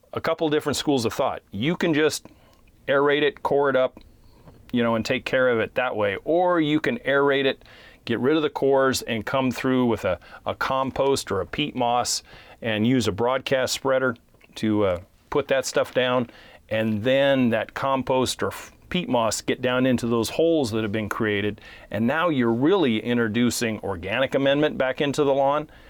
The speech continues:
and relaxation and decomposition and all the other mycorrhizae and everything else that goes on in your soil surfaces.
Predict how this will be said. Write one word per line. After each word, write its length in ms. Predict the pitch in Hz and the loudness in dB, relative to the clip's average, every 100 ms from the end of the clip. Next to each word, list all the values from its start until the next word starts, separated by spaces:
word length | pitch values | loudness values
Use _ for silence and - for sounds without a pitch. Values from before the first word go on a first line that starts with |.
| - - | -18 -8
and 200 | 104 98 | -4 0
relaxation 800 | 131 135 127 - 147 143 - 139 | 2 2 0 -2 -2 0 -2 -2
and 140 | 92 | -4
decomposition 960 | 107 135 135 131 - 107 127 123 143 135 | -6 -4 -2 -2 -2 -2 0 0 0 0
and 160 | 98 - | -2 -2
all 320 | 120 135 139 | 0 2 2
the 180 | 117 110 - | 0 -2 0
other 420 | 131 127 117 92 - - - - | 0 2 2 0 -6 -20 -20 -12
mycorrhizae 1080 | 98 127 123 110 110 117 120 117 113 113 107 | -4 -4 -2 -2 0 0 0 0 0 0 -2
and 120 | 101 | 0
everything 480 | 123 135 - 113 113 | 0 0 -2 -2 -2
else 220 | 110 - | -2 -4
that 100 | 95 | -2
goes 260 | 120 113 | -2 0
on 240 | 117 120 110 | 0 0 -2
in 140 | 98 | -6
your 120 | 92 | -6
soil 360 | 98 143 151 127 | -4 0 2 0
surfaces. 580 | - 98 95 - 90 | -2 -6 -6 -6 -8